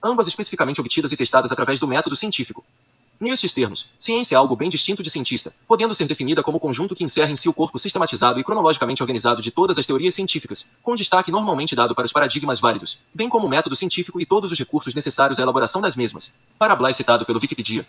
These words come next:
ciência é o conhecimento claro e evidente de algo, fundado quer sobre princípios evidentes e demonstrações, quer sobre raciocínios experimentais, ou ainda sobre análise das sociedades e dos fatos humanos.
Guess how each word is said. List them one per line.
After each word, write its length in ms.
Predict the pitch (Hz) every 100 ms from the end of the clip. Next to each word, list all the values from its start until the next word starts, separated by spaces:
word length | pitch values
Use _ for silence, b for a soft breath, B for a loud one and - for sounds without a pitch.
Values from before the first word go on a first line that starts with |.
| -
ciência 380 | - 214 226
é 40 | 123
o 60 | -
conhecimento 420 | 233 - 156 147
claro 260 | 120 135 139
e 60 |
evidente 300 | 143 143 143
de 60 | 123
algo, 220 | 107 98 b b
fundado 420 | - 220 196 196
quer 100 | 175
sobre 200 | 165 143
princípios 400 | 143 127 196 180
evidentes 360 | 170 123 151 135
e 40 |
demonstrações, 580 | 135 151 120 113 110 - - -
quer 160 | 214
sobre 160 | 196 170
raciocínios 480 | 175 202 - 175 143
experimentais, 680 | - 175 135 113 104 - _
ou 160 | 208 214
ainda 220 | 190 175
sobre 180 | 139 120
análise 300 | 113 120 123
das 100 | 117
sociedades 460 | 131 117 120 143
e 60 | 143
dos 160 | 175
fatos 240 | 151 170 170
humanos. 400 | 139 98 -